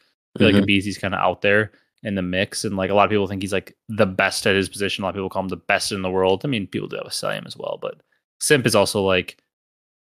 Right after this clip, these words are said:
Speaker 1: kinda burst onto the scene as, like, the prodigy, the chosen one, like, the greatest of all time, potentially,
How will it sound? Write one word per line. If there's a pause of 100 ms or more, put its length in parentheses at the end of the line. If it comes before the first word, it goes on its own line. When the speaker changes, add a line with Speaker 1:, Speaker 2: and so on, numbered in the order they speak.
(140)
Speaker 1:
kinda
burst
onto
the
scene
as,
like,
the
prodigy,
the
chosen
one,
like,
the
greatest
of
all
time,
potentially,